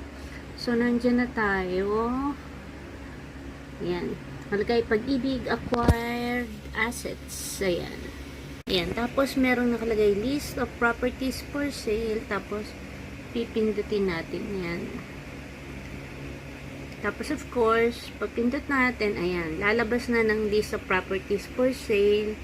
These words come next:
Ayan, tapos, may mga lugar yan, kung sa Calamba ba, Cebu, yan. Tapos, ibabrowse nyo lang yung list. Kung ang property na hinahanap nyo ay nasa N C R o nasa Pampanga, yun yung pipindutin nyo.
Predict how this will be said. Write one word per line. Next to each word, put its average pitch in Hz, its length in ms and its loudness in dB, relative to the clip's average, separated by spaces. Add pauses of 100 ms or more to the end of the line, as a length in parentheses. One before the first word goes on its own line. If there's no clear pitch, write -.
(540)
Ayan, 185 480 2
tapos, 175 560 2 (880)
may 233 160 6
mga 233 320 6
lugar 233 240 6
yan, 196 720 4
kung 175 220 -6
sa - 160 -4
Calamba 170 500 -2
ba, 240 400 4
Cebu, 220 640 2
yan. 190 560 2 (480)
Tapos, 202 640 0 (400)
ibabrowse 233 560 4
nyo 240 160 4
lang 208 240 6
yung 196 320 4
list. 180 400 0
Kung 247 160 0
ang 240 240 2
property 269 480 4
na 285 80 2
hinahanap 285 560 0
nyo 294 80 0
ay 233 160 2
nasa 233 320 2
N 208 240 2
C 220 240 -2
R 285 320 2
o 214 160 2
nasa 208 480 0
Pampanga, 269 800 2
yun 269 380 2
yung - 20 -8
pipindutin 202 720 2
nyo. 190 240 4